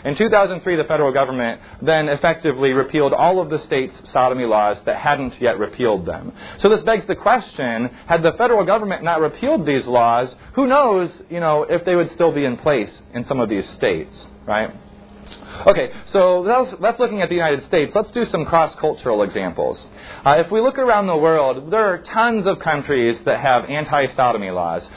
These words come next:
Far too many for me to even try to list here. Uh, so I figured we could focus on maybe some of the more significant ones. If we look at, for instance, India, Sierra Leone, Singapore, Tanzania, Uganda, we're going to find that these countries have,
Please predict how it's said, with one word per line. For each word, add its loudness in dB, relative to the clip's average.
Far 4
too -6
many -2
for -8
me -2
to -4
even 0
try 2
to 0
list 0
here. -4
Uh, 6
so 0
I 2
figured -2
we -2
could -4
focus 0
on -2
maybe -2
some -4
of 0
the 2
more 2
significant -4
ones. -10
If 4
we 4
look 2
at, 2
for 0
instance, -4
India, 2
Sierra 4
Leone, 0
Singapore, 0
Tanzania, -2
Uganda, 2
we're 2
going 0
to 0
find -2
that 0
these -2
countries -2
have, 2